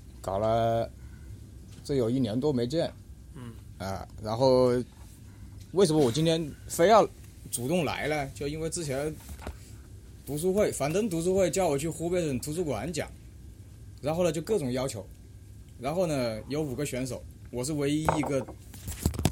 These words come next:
Speaker 1: 带了真书去的。
Speaker 2: 嗯。
Speaker 1: 就所有的选手全部是讲师一上去，“来，给大家讲本书，P P T一来，你觉得有意思吗？”所以我觉得我是非常反感樊登读书会这种东西的。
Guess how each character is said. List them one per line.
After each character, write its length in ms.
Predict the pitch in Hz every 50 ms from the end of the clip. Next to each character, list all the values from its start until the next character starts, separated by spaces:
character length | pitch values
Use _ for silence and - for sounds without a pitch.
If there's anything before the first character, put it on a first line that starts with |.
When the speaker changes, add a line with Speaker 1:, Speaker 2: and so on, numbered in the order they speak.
| - - - - - - - - - 131 - -
Speaker 1:
带 140 | 165 156 143
了 100 | 135 120
真 240 | - - 147 151 160
书 180 | 147 - 165
去 200 | 151 - - 147
的。 60 | - - - - - - - - - - - - - - - - - - - - - - -
Speaker 2:
嗯。 80 | - - - - - - - - - - - -
Speaker 1:
就 160 | - 185 185 175
所 340 | - - 165 165 208 247
有 140 | 247 208 175
的 160 | 156 170 180
选 360 | 170 - - - 147 151 185 202
手 220 | 170 156 139 131
全 300 | 123 - 131 131 156 185
部 80 | 180 190
是 80 | 190
讲 260 | 165 - 127 110 117
师 160 | 123 135 151 151
一 80 | 156
上 240 | 156 - 214 196 180
去 160 | - 156 135 - - - - -
，“来， 180 | 139 185 226 220 - - -
给 140 | - 151 156
大 80 | 185
家 100 | 190 202
讲 200 | 190 175 175 185
本 120 | 180 160 147
书 200 | 143 180 180 165
，P 160 | - - 165
P 100 | 156 165
T 160 | 139 156 151
一 80 | 156 143
来， 180 | 110 101 98 - - - - - - - - - - - - - - - - - -
你 120 | - 143
觉 120 | 131 143 160
得 120 | 170 185
有 100 | 156 135
意 160 | 135 156 196
思 140 | 208 - 147
吗？” 120 | 120 95 85 - - - - - - - - - - - - - - - - - - -
所 160 | - - 156 165
以 80 | 180
我 120 | 175 160 143
觉 140 | 127 156
得 100 | 165 180
我 160 | 175 147 139 139
是 120 | 160 175
非 200 | - - 214 233
常 160 | 202 170 156
反 360 | 156 - - - 101 101 180
感 340 | 196 190 151 127 113 107 101 - - - - - - - - - - -
樊 240 | - - - 131 143
登 120 | 151 156
读 160 | 143 131 135
书 140 | 139 151 160
会 240 | 147 170 160 147 143
这 60 | 139
种 160 | 143 135 113
东 200 | 104 120 123 135
西 120 | 139 139 127
的。 100 | 110